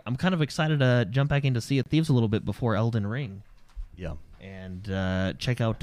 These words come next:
Speaker 1: the, uh, Sea of Thieves adventures that they're coming out with.
Speaker 2: Yeah, Sea of Thieves. Remember when Sea of Thieves launched and it got all kinds of criticism 'cause it was a disappointment? <laughs>
Speaker 1: Yeah, and now it's,
Speaker 2: And
Speaker 1: like,
Speaker 2: now it's,
Speaker 1: really
Speaker 2: like,
Speaker 1: popular.
Speaker 2: one of the top games and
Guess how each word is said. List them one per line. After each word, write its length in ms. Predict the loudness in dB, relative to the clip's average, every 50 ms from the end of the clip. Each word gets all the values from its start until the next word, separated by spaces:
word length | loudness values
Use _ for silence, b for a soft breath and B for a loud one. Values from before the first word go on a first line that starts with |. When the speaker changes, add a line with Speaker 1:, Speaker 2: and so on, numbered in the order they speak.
| -2
Speaker 1:
the, 200 | 0 0 0 0
uh, 60 | -2 -6
Sea 260 | -8 -6 0 0 0
of 100 | 0 0
Thieves 300 | 0 2 2 2 4 2
adventures 800 | -2 -4 0 0 0 0 0 -2 -4 -8 -8 -10 -10 -12 -14 -12 -10
that 120 | -10 -8
they're 80 | -8 -4
coming 240 | 0 2 2 4 2
out 160 | 0 -2 -2
with. 200 | -4 -6 -8 -10 -18 -20 _ _ _ -4
Speaker 2:
Yeah, 60 | -4
Sea 180 | -4 -2 -2 -2
of 80 | -2
Thieves. 180 | -2 -4 -4 -2
Remember 260 | 0 2 2 2 0
when 80 | -2 -4
Sea 160 | -2 -2 -2
of 80 | -2 -2
Thieves 260 | -2 -4 -4 -4 -4
launched 400 | -4 -4 -4 -4 -4 -6 -8 -8
and 140 | -8 -6 -6
it 100 | -6 -4
got 180 | -4 -4 -2 -2
all 100 | -2 -2
kinds 220 | -4 -6 -6 -6
of 60 | -8
criticism 480 | -10 -10 -10 -10 -8 -8 -8 -6 -8 -8
'cause 160 | -8 -8 -8
it 60 | -8 -10
was 120 | -8 -10
a 40 | -8
disappointment? 640 | -10 -10 -12 -10 -10 -10 -8 -4 -4 -4 -4 -4 -6 -14 -20
<laughs> 100 | -18 _
Speaker 1:
Yeah, 140 | 0 0 2
and 100 | 2 2
now 220 | 2 4 4 4 2
it's, 220 | 0 -2 -4 -4
Speaker 2:
And 80 | -2 0
Speaker 1:
like, 60 | 0
Speaker 2:
now 140 | 0 0 0
it's, 60 | 2
Speaker 1:
really 120 | 2 2 2
Speaker 2:
like, 80 | 2
Speaker 1:
popular. 280 | 2 2 2 4 4 4
Speaker 2:
one 80 | 4
of 60 | 2 2
the 140 | 0 -2
top 360 | -2 -2 -2 -2 -2 -2 -4 -4
games 560 | -2 -2 0 0 -2 -2 -4 -6 -8 -8 -8
and 360 | -6 -6 -6 -6 -8 -8 -10